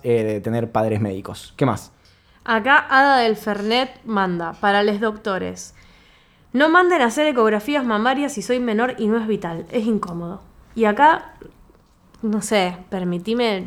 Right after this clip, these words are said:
Speaker 2: dudar, no sé, la verdad no,
Speaker 1: En
Speaker 2: de
Speaker 1: realidad,
Speaker 2: vuelta,
Speaker 1: permitime
Speaker 2: ¿no?
Speaker 1: du-, permitime confiar, tipo, si te mandaron a hacer eso por algo sea.
Speaker 2: Qué sé yo, en mi familia hay antecedentes literalmente por todos lados y nosotras nos hacemos ecografía mamaria desde que tenemos uso de razón y me parece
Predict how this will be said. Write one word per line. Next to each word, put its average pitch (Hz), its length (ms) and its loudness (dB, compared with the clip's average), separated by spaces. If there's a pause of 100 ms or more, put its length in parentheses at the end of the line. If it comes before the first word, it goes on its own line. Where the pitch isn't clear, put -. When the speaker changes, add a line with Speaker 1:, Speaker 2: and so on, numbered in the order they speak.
(140)
Speaker 2:
dudar, 190 380 2
no 202 120 0
sé, 208 300 -2 (360)
la 196 260 -4
verdad 220 260 0
no, 254 100 -4 (220)
Speaker 1:
En 147 100 0
Speaker 2:
de - 0 -
Speaker 1:
realidad, 143 300 4
Speaker 2:
vuelta, 208 160 2
Speaker 1:
permitime 180 320 2
Speaker 2:
¿no? 160 120 4
Speaker 1:
du-, 175 60 0
permitime 165 360 2
confiar, 135 580 0
tipo, 127 240 0
si 123 140 -6
te 123 80 0
mandaron 151 300 4
a - 20 4
hacer 143 180 4
eso 151 160 2
por 123 140 2
algo 127 180 2
sea. 107 360 0 (180)
Speaker 2:
Qué 262 120 0
sé 294 120 -6
yo, 202 260 0
en 196 160 -2
mi 208 120 0
familia 220 600 2
hay 240 160 4
antecedentes 220 720 0
literalmente 226 680 0
por 202 320 0
todos 269 420 2
lados 247 460 4
y 196 120 0
nosotras 214 420 0
nos 190 180 -4
hacemos 220 320 -2
ecografía 185 440 -4
mamaria 208 460 2
desde 185 140 -2
que 180 100 -2
tenemos 214 400 2
uso 208 140 -2
de 190 80 2
razón 185 340 2
y 240 80 4
me 185 120 -2
parece 202 580 0